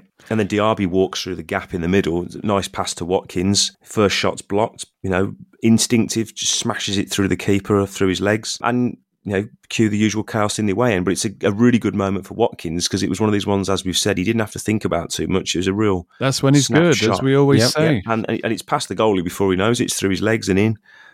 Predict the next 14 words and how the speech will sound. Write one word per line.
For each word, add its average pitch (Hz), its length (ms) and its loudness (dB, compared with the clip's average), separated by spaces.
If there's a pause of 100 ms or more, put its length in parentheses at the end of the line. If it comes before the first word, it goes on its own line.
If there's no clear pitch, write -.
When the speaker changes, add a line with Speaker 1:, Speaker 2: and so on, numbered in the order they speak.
(100)
Speaker 2:
So - 120 -2
Speaker 1:
And, 123 80 4
Speaker 2:
you're 127 80 6
Speaker 1:
uh, 131 40 4
Speaker 2:
not 123 80 -2
Speaker 1:
and 113 80 -2
at 117 40 0
that - 240 2
Speaker 2:
faulting 131 120 0
Speaker 1:
point 101 180 4
Speaker 2:
San-, 117 340 2 (100)
Sanchez 107 680 -4
there? 101 260 -8 (280)
Speaker 1:
No, 160 420 4